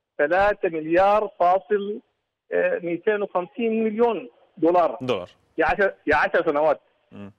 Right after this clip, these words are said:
Speaker 1: تخيل، تخيل هذا المبلغ، كم مبلغ كبير جدًا. صرف على، صرف على، على لاعبين أجانب وعلى لاعبين مواطنين. طبعًا أنا حاتصل لك لاحقًا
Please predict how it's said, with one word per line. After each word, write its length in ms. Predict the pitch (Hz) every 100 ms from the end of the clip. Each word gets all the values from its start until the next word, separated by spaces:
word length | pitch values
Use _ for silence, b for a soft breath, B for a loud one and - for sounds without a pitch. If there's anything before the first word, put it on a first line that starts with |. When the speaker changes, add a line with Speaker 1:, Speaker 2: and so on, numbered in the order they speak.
| -
Speaker 1:
تخيل، 500 | 208 320 262 175 127 -
تخيل 360 | - 214 175
هذا 180 | 185 165
المبلغ، 320 | 151 147 123 - _ _ _ -
كم 200 | 269 240 196
مبلغ 200 | 226 214
كبير 280 | - 190 202
جدًا. 520 | 208 208 190 160 123 _ _ _ _ _ _ _ -
صرف 280 | 277 226
على، 400 | 196 185 185 - -
صرف 200 | 240 220
على، 480 | 208 190 185 151 156 B B B -
على 160 | 160 160
لاعبين 520 | 160 147 156 208 208
أجانب 500 | 151 151 180 196 220 _ _ _ _ _ _ _ _ -
وعلى 720 | 139 147 170 196 180 151 139 123 - - - _ _ _ _ _ _ _ -
لاعبين 340 | 160 147 185
مواطنين. 480 | 175 165 156 131 180
طبعًا 240 | 240 190
أنا 480 | 180 165 160 160 175
حاتصل 600 | - 190 160 165 190 175
لك 140 | 185 180
لاحقًا 380 | 175 151 131